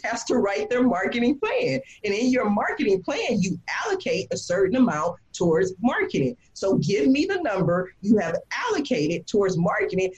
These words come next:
so I can tell you the best use of the money that you have allocated. And then it, and that's kinda how I approach it.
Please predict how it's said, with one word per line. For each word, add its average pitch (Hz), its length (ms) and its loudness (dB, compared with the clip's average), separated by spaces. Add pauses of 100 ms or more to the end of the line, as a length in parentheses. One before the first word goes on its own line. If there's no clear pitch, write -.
so - 140 -2
I 185 200 -4
can 185 140 -4
tell 302 320 0
you 208 280 0
the 160 120 0
best 185 520 -2
use 262 460 0
of 185 140 0
the 190 120 0
money 170 360 0 (160)
that 170 260 0
you 196 340 0 (180)
have 226 180 -2 (160)
allocated. 285 480 -2 (280)
And 151 120 2
then 208 180 0
it, 190 200 -2
and 160 220 -2
that's 196 340 -4
kinda 196 260 -2
how 170 300 -2
I 156 40 -4
approach 175 380 -2
it. 135 120 -4